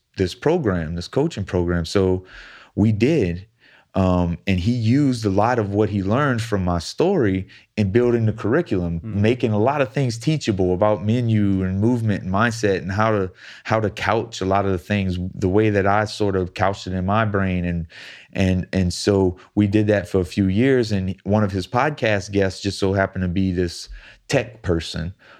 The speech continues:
Speaker 1: um, who was building an, uh, uh, an online platform, and it was gonna be an app and all. And she was kinda, she was, she saw what we did with our, with our coaching stuff, and she's like, "I think we should have an opportunity." So we kinda,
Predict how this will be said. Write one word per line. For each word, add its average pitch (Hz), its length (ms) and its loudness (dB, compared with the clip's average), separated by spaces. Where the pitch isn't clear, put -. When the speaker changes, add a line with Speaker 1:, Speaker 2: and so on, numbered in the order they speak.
Speaker 1:
um, 85 180 0
who 92 140 0
was 87 160 2
building 90 380 0
an, 85 240 -2
uh, 85 240 0
uh, 80 460 -4
an 87 80 0
online 95 500 0
platform, 92 880 -4
and 90 160 0
it - 20 2
was 80 140 -2
gonna 85 220 0
be 85 180 0
an 82 120 -2
app 98 360 0
and 92 140 0
all. 95 260 0
And 82 140 -6
she - 120 -6
was 85 120 -4
kinda, 87 480 -2
she - 160 -8
was, 87 140 -6
she - 220 -4
saw 95 240 0
what 87 160 0
we 95 100 0
did 90 280 0
with 87 140 0
our, 78 220 -2
with 90 140 0
our 73 120 -2
coaching 117 440 -2
stuff, 92 440 -4
and - 80 -14
she's 87 160 -4
like, 85 120 -2
"I 80 60 -12
think 98 240 -12
we 87 80 -8
should - 200 -12
have 82 180 -6
an 80 100 -10
opportunity." 92 640 -4
So 92 180 -4
we 95 140 0
kinda, 101 340 -4